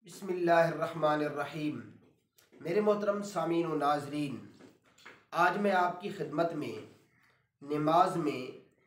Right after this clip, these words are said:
हंसने के मुतालिक ज़िक्र करूँगा कि किस हंसने से नमाज टूट जाती है या किस हंसने से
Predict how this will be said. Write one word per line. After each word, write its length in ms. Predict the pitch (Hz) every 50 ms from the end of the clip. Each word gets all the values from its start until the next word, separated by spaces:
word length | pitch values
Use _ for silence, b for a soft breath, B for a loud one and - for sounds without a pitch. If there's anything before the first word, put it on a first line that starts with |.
| b b b b b b b
हंसने 520 | - - 180 220 - - 220 220 208 196 170
के 140 | - 175 170
मुतालिक 640 | 151 151 - 151 143 147 151 151 156 156 - 139
ज़िक्र 240 | 135 151 147 147 135 131
करूँगा 480 | - 143 143 156 160 165 - - 110 104 - - - - _ _ _ _ _ _ _ _ _ _ _ -
कि 120 | 175 175 175 170 165 160 143 - - - - - _ _ _ _ _ _ _ _ _ _ _ _ _ _ _ _ _ - -
किस 280 | - 247 247 - - - -
हंसने 520 | - 156 170 175 180 190 202 185 180 175
से 200 | 160 151 156 139 131 131 - - - - _ _ _ _ _ _ _ _ _ -
नमाज 580 | 151 143 147 151 151 160 165 170 175 170 170 -
टूट 220 | 170 170 170 160
जाती 380 | 156 160 156 151 156 - 180 175
है 220 | 147 - 120 117 120 117 - 151 151
या 120 | 160 160 151 - - - - - - _ _ _ _ _ _
किस 240 | - 254 262 - -
हंसने 500 | 160 160 175 175 170 - 180 170 160 147 143
से 360 | - 143 131 135 156 151